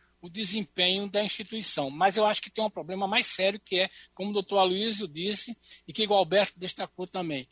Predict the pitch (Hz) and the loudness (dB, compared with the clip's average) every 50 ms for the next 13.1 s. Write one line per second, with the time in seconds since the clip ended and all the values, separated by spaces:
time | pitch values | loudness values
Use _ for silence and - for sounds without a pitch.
0 | - - _ - - 185 190 185 - 202 160 151 - - 165 - - 220 196 - | -20 -20 _ -6 -2 -2 0 0 -2 -2 -4 -6 -4 -4 -6 -2 -4 -4 -2 0
1 | 214 202 208 214 196 - - 220 220 170 196 214 214 202 185 - - - 185 190 | 0 0 0 -2 -4 -4 -6 -6 -4 0 0 0 2 2 2 2 4 4 4 4
2 | 202 214 208 233 233 _ - - _ _ - 175 - - 220 208 170 151 180 190 | 4 2 0 -4 -12 _ -20 -20 _ _ -4 -4 -2 0 0 0 2 2 0 0
3 | 190 190 _ - 202 214 208 214 - - 233 233 - 214 214 190 208 196 - - | -2 -4 _ -4 -4 -2 -2 -2 -4 -4 -6 -6 -4 -6 -8 -6 -6 -4 -2 -2
4 | - 165 170 165 - 175 175 185 170 - - - 120 104 - - - _ _ _ | 0 -2 -2 -2 -2 0 2 2 0 0 -6 -10 -10 -12 -12 -16 -18 _ _ _
5 | _ _ _ - - 294 - - 247 220 170 - - 147 127 117 - _ _ _ | _ _ _ 0 0 2 4 4 4 4 4 2 0 -2 -4 -6 -8 _ _ _
6 | - 180 175 - - - 185 165 151 175 175 - - - 170 170 160 170 185 - | -4 -2 -2 -2 0 0 0 0 0 -2 -2 -2 -4 -4 -4 -6 -4 -6 -8 -10
7 | - - - _ _ _ - 165 170 151 180 175 165 160 147 156 165 165 151 151 | -10 -20 -20 _ _ _ -10 -10 -10 -8 -8 -8 -8 -8 -10 -10 -12 -12 -10 -12
8 | 151 143 - 151 156 147 143 143 143 156 151 185 190 180 143 151 139 123 113 - | -14 -14 -14 -14 -14 -12 -14 -14 -14 -6 -2 0 0 0 0 0 0 0 -2 -4
9 | - - 127 143 170 202 226 226 - - - - - - _ - - 156 160 156 | -8 -8 -4 0 0 0 0 -2 -6 -18 -20 -20 -20 -20 _ -6 -2 0 2 2
10 | 160 - 185 190 208 220 240 226 - - _ _ _ - - 302 330 311 - - | 0 0 0 0 2 2 2 2 0 -4 _ _ _ -2 0 2 4 4 2 0
11 | 214 - - - 208 220 190 - 233 196 _ _ - 196 - - - 185 147 _ | -2 -6 -4 -4 -4 -6 -6 -10 -16 -18 _ _ -14 -10 -10 -6 -6 -8 -6 _
12 | - 175 185 196 - - 220 185 170 170 185 165 - - - _ - - 175 170 | 2 4 4 4 4 0 -4 -2 -2 -2 -2 -4 -6 -10 -14 _ -10 -6 -2 0
13 | 175 190 | 0 0